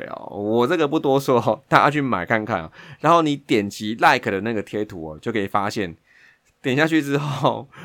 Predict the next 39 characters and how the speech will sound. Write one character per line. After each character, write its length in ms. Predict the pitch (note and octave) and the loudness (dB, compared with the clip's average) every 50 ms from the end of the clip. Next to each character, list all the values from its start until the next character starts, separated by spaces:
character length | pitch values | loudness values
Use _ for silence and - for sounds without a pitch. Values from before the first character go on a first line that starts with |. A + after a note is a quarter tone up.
| - - | -20 -10
会 180 | _ - D#3 D#3+ | _ 0 0 0
帮 460 | D#3 - D#3 C#3+ C#3+ C#3+ C#3+ C#3+ C#3+ | 2 4 4 4 4 4 2 -2 -2
你 40 | C3 | -2
的 80 | A#2+ A2+ | -2 -2
群 280 | - - A#2+ A#2 C3 | -2 -4 -6 -6 -6
组 180 | B2 B2+ A2 G#2 | -4 -4 -2 2
带 140 | - B2+ A#2 | 2 4 4
来 120 | A2 A2 | 4 2
很 160 | A2 F#2 F2 | 0 -2 -6
多 240 | E2 G#2 G#2+ A2 A2 | -4 -2 0 0 0
世 160 | A2+ - B2+ | -2 -4 -2
界 140 | A#2+ A#2+ A2+ | 0 2 2
和 80 | A2 G2+ | 2 0
平 220 | - F#2+ F2+ F2+ | -2 -4 -6 -4
的 120 | F#2+ F#2+ | -4 -4
氛 340 | F#2+ - - A#2+ A#2+ B2+ A#2+ | -2 -2 -2 -2 0 0 -2
围 220 | G#2+ G2+ D#2+ E2+ F2+ - - | -2 -4 -4 -6 -10 -14 -14
哦， 260 | - A#2 - - - _ _ - | -14 -14 -16 -16 -18 _ _ -4
真 200 | - B2 A2+ A#2 | -4 -2 -2 -2
的。 180 | A#2+ A2 A2 - _ _ _ _ - F#3+ G#3+ G3 - - | -4 -6 -8 -14 _ _ _ _ -12 -10 -8 -8 -4 0
大 140 | A2+ B2 B2 | 2 2 2
家 40 | B2+ | 2
试 180 | B2+ - C3 | 0 -2 -4
看 200 | B2+ C3 A2+ A2 | -2 -2 0 0
看 120 | A2 G2+ F2+ | 0 -2 -2
啊， 80 | F2+ | 0
真 160 | - D#3+ E3+ | 2 4 4
的 80 | E3 C#3+ | 6 4
好， 220 | A#2+ - F#2 D#2+ | 4 2 0 -2
真 160 | - - G#2+ A2 | -4 -6 -4 -4
的 100 | G#2 F#2 | -4 -4
好 80 | F#2+ D#2+ | -6 -6
啊， 220 | D2+ F2 E2+ D#2+ - | -6 -6 -6 -4 -2
大 140 | - A2 A2 | 0 0 2
家 80 | A2+ A#2 | 2 2
多 120 | B2 A#2 | 2 0
支 220 | A#2 A2+ A#2+ B2 | 0 -2 -4 -6
持 160 | A2+ G2+ G2+ D#2+ E2+ | -6 -6 -10 -10 -10
啊。 160 | E2 D#2+ D#2+ | -10 -10 -12